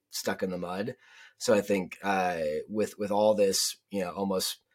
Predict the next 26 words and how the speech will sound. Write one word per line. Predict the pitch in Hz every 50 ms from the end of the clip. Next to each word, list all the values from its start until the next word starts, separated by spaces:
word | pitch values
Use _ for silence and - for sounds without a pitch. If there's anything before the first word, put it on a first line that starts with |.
| _ _ _ _ _ _ _
uh, | 95 95 92 92 90 87 87 92 - - _ _ _ _ _ _ _ _ _
yeah, | 98 98 92 76 73 - - -
o-, | 80 - -
overflow | 113 120 113 104 104 - - 104 101 98 98
of, | 95 92 92
of | - - 92 92 -
technology, | 107 92 - 101 98 98 101 101 98 92
it | - - -
feels | 98 95 95 90 92
like, | 95 92 92 90 90 - _ _ - - - _ _ _
um, | 95 98 92 90 90 90 95 95
we've, | 87 101 101 95 -
we've | 90 101 98
come | - 110 101 95
to | 92
this | 87 92 -
point | - - 101 95 90
of | 87
clarity | - - 104 98 98 98 92 95 92
where, | 90 90 87 87 85 85
yeah, | 78 80 95 92
like, | 78 85 82 85
we | 90
really | 90 92 92 92 90
need | 87 85 80
to | 85 85 82 85